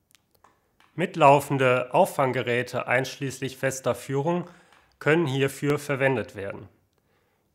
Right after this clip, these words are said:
Diese bestehen entweder aus Stahrseilen oder aus Schienensystemen.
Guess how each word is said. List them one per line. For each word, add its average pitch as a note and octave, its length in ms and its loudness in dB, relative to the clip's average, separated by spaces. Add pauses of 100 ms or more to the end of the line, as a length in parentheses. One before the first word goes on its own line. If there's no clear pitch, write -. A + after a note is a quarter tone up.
(120)
Diese E3 320 -2
bestehen C3+ 420 -2
entweder C3+ 380 0
aus A2+ 120 0
Stahrseilen D#3+ 840 2 (380)
oder C#3+ 560 0
aus C#3 240 -4
Schienensystemen. G#2 840 -10